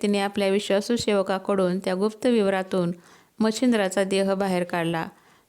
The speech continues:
त्याचे असंख्य तुकडे करून अरण्यात विखरून दिले आणि विवरद्वार पूर्ववत करून समाधानाने माघारी वळली. त्या भयंकर प्रकाराने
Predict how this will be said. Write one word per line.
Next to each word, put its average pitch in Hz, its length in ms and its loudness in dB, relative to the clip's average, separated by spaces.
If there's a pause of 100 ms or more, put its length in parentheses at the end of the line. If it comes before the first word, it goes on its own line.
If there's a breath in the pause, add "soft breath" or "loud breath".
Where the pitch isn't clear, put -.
त्याचे 214 220 0
असंख्य 233 440 2
तुकडे 220 320 -2
करून 196 360 0 (140)
अरण्यात 190 500 0 (140)
विखरून 214 420 0
दिले 180 320 0 (440 loud breath)
आणि 190 360 -2 (100)
विवरद्वार 208 560 0
पूर्ववत 190 420 0 (120)
करून 190 260 0 (180)
समाधानाने 196 680 0
माघारी 185 440 0
वळली. 170 380 0 (1900 soft breath)
त्या 185 280 0 (100)
भयंकर 196 420 0
प्रकाराने 202 800 -2